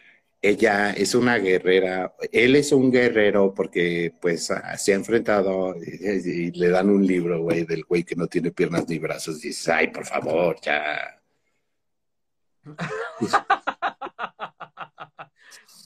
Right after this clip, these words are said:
Speaker 2: Nos, nos perdimos. Mira, Yuriri está muy enojada.
Speaker 1: A ver.
Speaker 2: Dice, "Justo cuando iban a hablar de mi anécdota. Típico. Me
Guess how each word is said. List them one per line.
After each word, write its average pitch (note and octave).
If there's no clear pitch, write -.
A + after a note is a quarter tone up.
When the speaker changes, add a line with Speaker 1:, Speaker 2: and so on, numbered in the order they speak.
Speaker 2:
Nos, D#3
nos E3
perdimos. F3+
Mira, E3+
Yuriri F3
está G#3
muy G3+
enojada. C#3+
Speaker 1:
A G2+
ver. G2+
Speaker 2:
Dice, F2+
"Justo E4+
cuando A#3+
iban C4+
a G#3+
hablar G3
de A3+
mi G#3+
anécdota. D#3
Típico. -
Me A3+